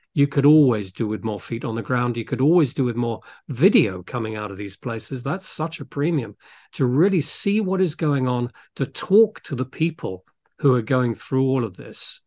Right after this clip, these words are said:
You know, as a, as a, a journalist like yourself, Greg, as a filmmaker,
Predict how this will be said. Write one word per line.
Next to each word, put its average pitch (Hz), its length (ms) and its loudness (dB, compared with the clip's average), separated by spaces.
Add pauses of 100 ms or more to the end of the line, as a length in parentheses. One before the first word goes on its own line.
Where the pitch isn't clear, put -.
(420)
You 139 60 2
know, 147 140 4
as 156 120 2
a, 170 100 0
as 131 180 0
a, 127 180 0 (100)
a 120 120 -6 (180)
journalist 147 500 4
like 131 180 -4
yourself, 143 420 -2
Greg, 120 240 -4
as 110 100 -6
a 110 40 -14
filmmaker, 120 840 -2